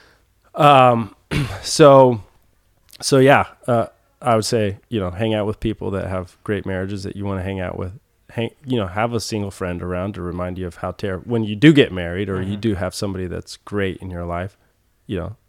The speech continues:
Speaker 1: have that single friend in your life to remind you of how terrible it is to be dating, um, in today's world. But, um, to come back to that, that, to kinda conclude that question is, yeah, I'm, I'm kinda with you. I think that,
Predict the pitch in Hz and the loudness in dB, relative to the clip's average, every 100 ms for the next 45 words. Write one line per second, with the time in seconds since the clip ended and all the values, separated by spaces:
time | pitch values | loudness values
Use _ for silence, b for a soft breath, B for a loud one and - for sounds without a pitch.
0 | _ 98 123 110 - 110 95 - 98 92 | _ -8 -4 -4 -6 -8 -8 -6 -6 -6
1 | 90 90 90 90 101 92 90 90 87 85 | -6 -6 -8 -8 -10 -8 -8 -8 -10 -10
2 | 95 92 - - 98 85 80 78 78 - | -12 -12 -10 -6 -6 -8 -10 -12 -12 -14
3 | - 87 87 - _ _ 107 104 92 85 | -16 -14 -14 -18 _ _ -10 -4 -4 -6
4 | 82 - b b b b b 107 101 98 | -10 -16 b b b b b -2 0 2
5 | 92 90 - - 92 - 101 98 90 90 | 0 -4 -10 -14 -10 -4 -2 -2 -4 -8
6 | 90 92 - b b b b 131 113 113 | -8 -10 -12 b b b b 2 4 2
7 | - 123 107 101 101 - _ - 127 135 | 0 0 2 0 -4 -12 _ -6 0 2
8 | 120 113 110 - - 107 98 98 - _ | 2 2 2 0 -4 -4 0 -2 -4 _
9 | _ - 98 - _ _ _ - 101 - | _ -4 -4 -4 _ _ _ -10 -8 -4
10 | 107 95 - 101 - 113 98 98 - - | -4 -4 -10 -8 -2 -2 0 -4 -4 0
11 | 139 - 92 87 87 - _ _ _ _ | 0 0 -8 -8 -8 -12 _ _ _ _
12 | _ 113 127 82 113 123 - 123 - 139 | _ 0 0 0 -4 -4 -4 -6 -2 0
13 | 147 131 110 143 104 90 - 110 - 107 | 2 0 0 -2 -2 -4 -6 -10 -6 -8